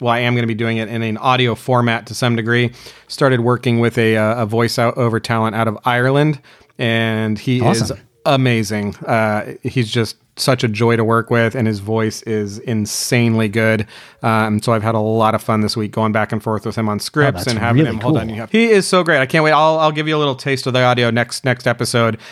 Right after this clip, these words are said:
Speaker 1: and you'll be like, "This dude is the jam." So it's been really fun working with him, and that I'll, I'll get, you know, I'll get information out on that on the show when, when it happens.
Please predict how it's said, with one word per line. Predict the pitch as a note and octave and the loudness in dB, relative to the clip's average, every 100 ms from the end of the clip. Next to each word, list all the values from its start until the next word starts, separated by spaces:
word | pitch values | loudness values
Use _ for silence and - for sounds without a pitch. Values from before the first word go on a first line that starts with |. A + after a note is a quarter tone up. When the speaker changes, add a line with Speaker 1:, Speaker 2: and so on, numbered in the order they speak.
| - | -12
Speaker 1:
and | - A#2+ | -2 2
you'll | A#2+ | 2
be | A#2+ | 2
like, | A#2 A2+ | 2 0
"This | A#2+ A2+ | -2 -4
dude | - A#2 A2 | 0 0 0
is | A#2 G#2+ G2 | -2 -4 -4
the | G#2+ | -4
jam." | G2 G#2+ G#2 G2 F#2+ - _ | -2 -2 -2 -2 -6 -10 _
So | - A#2 | -4 -2
it's | A2 | 0
been | - A#2+ | 0 2
really | B2 A2+ | 2 2
fun | - A2+ G#2 F#2 | 0 0 0 -2
working | A2 G#2 | -4 -4
with | G#2 | -6
him, | A2+ G#2 - - _ | -6 -8 -12 -20 _
and | C3+ A#2+ | -2 0
that | C3+ | 2
I'll, | D3 C#3+ | 4 4
I'll | D3+ D3+ C#3+ | 4 4 2
get, | C#3 C3+ - _ - | 0 -2 -8 _ -4
you | |
know, | A#2+ | -2
I'll | |
get | A#2+ A#2+ | 2 4
information | A#2+ A#2+ A2+ - | 4 2 2 2
out | A2+ | 0
on | A2 | 0
that | G#2+ G#2+ | 0 0
on | G#2 | -2
the | G#2 | -4
show | - G#2+ G#2+ | -2 -2 0
when, | G2+ G2+ F#2+ - | -2 -2 -4 -2
when | G#2+ | -2
it | |
happens. | G2 G#2 G2+ G2 | -2 -2 -4 -6